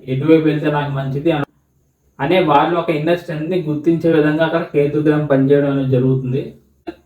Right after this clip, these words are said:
ఈ విధంగా సంపూర్ణంగా కేతు గ్రహం ఇక్కడ పాజిటివ్గా పనిచేయాలంటే ఈ లగ్నానికి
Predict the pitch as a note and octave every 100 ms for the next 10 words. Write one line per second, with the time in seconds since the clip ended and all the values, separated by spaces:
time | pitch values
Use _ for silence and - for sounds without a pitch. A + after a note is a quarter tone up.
0 | _ _ - D3+ F3+ F#3 F#3 F3+ - D#3+
1 | D3+ E3+ E3+ F3 F3 E3 D3+ D3 D#3+ D#3+
2 | D#3+ D#3 D#3+ E3 D3 C3+ D3 D3+ D#3+ C#3
3 | C#3 D3 C#3+ C#3 C#3 F3 - D3 B2+ B2+
4 | D3 D#3